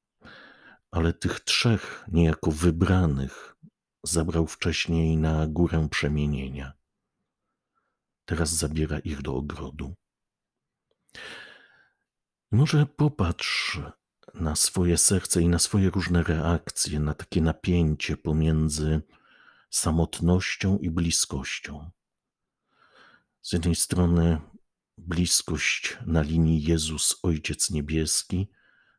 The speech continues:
z drugiej strony pragnienie bliskości Jezus, Jego uczniowie, Jego przyjaciele. Ale jakie są realia?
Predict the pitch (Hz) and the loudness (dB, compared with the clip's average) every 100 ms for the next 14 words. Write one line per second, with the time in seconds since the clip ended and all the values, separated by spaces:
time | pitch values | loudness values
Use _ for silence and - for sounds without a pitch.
0 | - 80 80 80 87 76 - - 85 80 | -8 -2 0 2 0 0 -2 0 2 2
1 | 82 82 87 - - _ _ - 80 73 | 2 2 -2 -8 -20 _ _ -12 -8 -2
2 | 78 80 80 76 80 - - 87 - - | 2 2 2 0 -2 -4 -2 -2 -4 -4
3 | 80 78 82 78 78 - - _ - 78 | -4 -2 -2 -2 -4 -4 -6 _ -6 -6
4 | 78 78 - - 80 78 82 85 82 71 | -4 -8 -8 -6 -2 0 0 0 -2 -4
5 | 73 - - 80 73 - - 73 73 78 | -6 -6 -4 -2 -4 -6 -4 -4 -4 -6
6 | 87 _ _ _ _ _ _ _ _ _ | -8 _ _ _ _ _ _ _ _ _
7 | _ _ _ _ _ _ _ _ _ _ | _ _ _ _ _ _ _ _ _ _
8 | _ _ _ _ _ _ _ _ - 87 | _ _ _ _ _ _ _ _ -6 -2
9 | 85 - 98 - 82 78 78 73 67 65 | 0 -2 -2 0 2 0 -2 -4 -8 -8
10 | 65 | -12